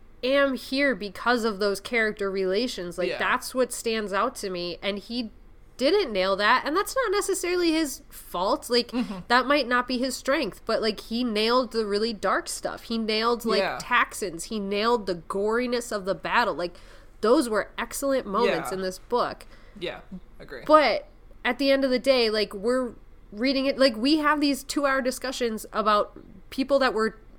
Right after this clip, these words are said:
Speaker 1: talking about like they're our friends that we know. <laughs>
Speaker 2: Mm-hmm.
Speaker 1: And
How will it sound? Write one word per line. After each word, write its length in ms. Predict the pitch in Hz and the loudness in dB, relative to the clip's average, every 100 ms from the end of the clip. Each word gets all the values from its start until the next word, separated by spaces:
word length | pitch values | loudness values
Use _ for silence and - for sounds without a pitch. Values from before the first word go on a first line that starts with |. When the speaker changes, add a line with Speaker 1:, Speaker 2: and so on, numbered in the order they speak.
| - | -14
Speaker 1:
talking 320 | - - 269 | -2 0 0
about 180 | 240 226 | 2 4
like 160 | 226 233 | 4 2
they're 120 | 226 | 4
our 120 | 214 | 4
friends 420 | 202 247 226 170 - | 4 4 4 2 -2
that 140 | 190 | -2
we 100 | 208 | 2
know. 400 | 220 233 196 226 | 4 4 4 4
<laughs> 60 | - | 4
Speaker 2:
Mm-hmm. 300 | 208 262 - - - - - - - - 240 | 4 2 -2 -14 -18 -18 -18 -20 -20 -6 0
Speaker 1:
And 340 | 247 233 | 2 0